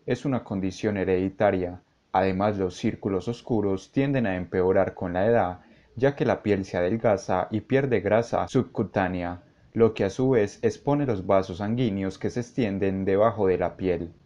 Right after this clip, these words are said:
Sin embargo, muchos otros factores como fumar en exceso, falta de sueño, dieta inadecuada, consumo excesivo de alcohol, la contaminación y las alergias,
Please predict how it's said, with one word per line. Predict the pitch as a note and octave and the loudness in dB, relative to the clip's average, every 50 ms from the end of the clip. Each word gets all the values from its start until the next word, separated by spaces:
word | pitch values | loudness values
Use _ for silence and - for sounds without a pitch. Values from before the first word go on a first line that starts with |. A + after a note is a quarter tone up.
| - | -20
Sin | - - - B2 B2+ | -12 -6 -2 0 2
embargo, | C3+ D3 C3+ C3 A2 G2+ F#2 G2+ G#2 G2 F#2+ F#2+ | 2 2 4 4 2 2 0 0 0 0 0 0
muchos | G2+ A2+ C3+ D3 - D#3 C3 - - | 0 0 0 0 -2 -4 -4 -2 -2
otros | A2 - - - - | -2 -2 -4 -8 -4
factores | - A2 G#2+ - - - - A#2+ G#2 G2 F#2+ G2 G#2 - | 0 0 0 0 -2 0 2 4 4 4 4 2 0 -2
como | - - B2 G#2+ G2 | -4 -4 -2 -2 -2
fumar | - - G#2 F#2+ F#2 F#2 F#2 F#2 | -2 -4 -4 -2 0 0 0 0
en | F2+ F#2+ | 0 -2
exceso, | G2+ - - - - B2+ A2 F#2+ - - - F#2+ F2+ - - | -4 -6 -8 -4 0 2 2 2 0 0 -2 0 0 -2 -4
falta | - - - A2+ G#2 - - G2+ F2+ | -4 0 0 0 0 0 0 0 2
de | F#2 F#2+ | 0 0
sueño, | F#2 - - A#2+ G2 F#2+ F#2+ F#2 F2+ F2+ F2 D#2+ | -2 -2 -2 -2 -2 -2 -2 -4 -4 -4 -6 -8
dieta | G2 F#2+ A2+ B2 B2 - - | -4 0 0 0 0 0 -2
inadecuada, | G#2+ F#2 F2 F2 F2 F2 F2 - - G#2+ G2+ F#2+ F#2 F#2 F#2+ G2 G2+ - - - - | -4 -2 -2 -2 -4 -4 -4 0 4 4 6 6 6 4 2 0 0 -2 -8 -16 -10
consumo | - A2+ G2+ G2+ F#2+ - C3 B2 A#2 G2+ | -6 -4 -4 -4 -2 -2 0 2 2 0
excesivo | F#2 - - - - G2+ F#2 E2+ - - G#2+ G2 F#2 | 0 -4 -6 -8 -4 -4 -4 -4 -2 -2 0 0 0
de | F#2 F#2 G2 | 2 2 0
alcohol, | G#2+ A#2 - - - A2 F#2+ F#2 F#2 F#2 - - - - - - | 0 -2 -2 0 2 4 4 4 0 -2 -8 -14 -20 -20 -10 -2
la | - A2 A2+ G#2+ - | 2 4 4 4 2
contaminación | - - G2 F#2 E2+ - F#2+ F2 F2+ F2+ F2+ F2+ F2 F2+ - - A#2 G#2+ F#2+ - - - | 0 -4 -6 -4 -4 -4 -4 -4 -4 -4 -4 -4 -6 -6 -2 0 0 0 0 -2 -4 -4
y | G#2+ G#2 | -2 0
las | G2+ G#2 G2+ F#2 - - | 2 2 2 0 2 0
alergias, | A2 A2+ B2 A2+ F#2+ F#2+ - G#2+ G2+ F#2 F#2 - - - | 2 4 4 2 2 0 -2 0 0 0 0 -2 -6 -18